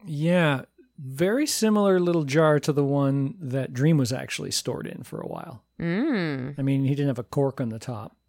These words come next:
Speaker 1: but it was a
Speaker 2: No.
Speaker 1: glass bowl like that. Yeah. So he, he knows how bad that is. But at the same time, Dream was captured just by some jerk randomly. This guy is being punished.
Speaker 2: Oh, yeah.
Speaker 1: I, I don't think, uh, Dream's gonna have any problems with, uh,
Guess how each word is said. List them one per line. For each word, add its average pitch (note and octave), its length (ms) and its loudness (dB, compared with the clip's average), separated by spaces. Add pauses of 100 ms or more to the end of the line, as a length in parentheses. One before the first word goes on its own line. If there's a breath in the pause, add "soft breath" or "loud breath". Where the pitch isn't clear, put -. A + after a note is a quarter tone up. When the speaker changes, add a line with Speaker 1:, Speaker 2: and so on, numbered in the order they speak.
Speaker 1:
but C3 140 -4
it E3 100 -6
was D3 140 -4
a - 60 0
Speaker 2:
No. - 20 -4
Speaker 1:
glass E3+ 420 -2 (320)
bowl C#3 420 2
like C#3 280 -8
that. A#2+ 260 -10 (920)
Yeah. A#2+ 220 -4 (420)
So C#3+ 120 -2
he, D#3+ 220 0 (120)
he E3+ 120 2
knows F#3 260 4
how E3+ 120 4
bad D#3 240 4
that B2 120 0
is. B2+ 140 -8 (320 loud breath)
But E3 120 2
at E3+ 40 0
the E3 60 0
same A3 200 2
time, G3+ 240 2
Dream G#3+ 320 2
was A#3 160 4
captured F#3+ 480 -2
just - 240 -4
by E3 120 0
some D3+ 200 -4
jerk C#3+ 260 0
randomly. C3+ 580 -4 (520)
This D#3+ 220 0
guy E3 140 0
is D3 120 4
being C3+ 240 -2
punished. - 540 -10 (340)
Speaker 2:
Oh, F3 120 0
yeah. C3+ 380 -2 (140)
Speaker 1:
I, C#3 280 -6
I C3+ 40 -8
don't C#3+ 160 -6
think, D3 220 -2
uh, C3 180 -2
Dream's C3 280 -4
gonna C3 160 -6
have A#2 100 -8
any B2 120 -10
problems A#2 400 -12
with, - 120 -16 (180)
uh, - 120 -14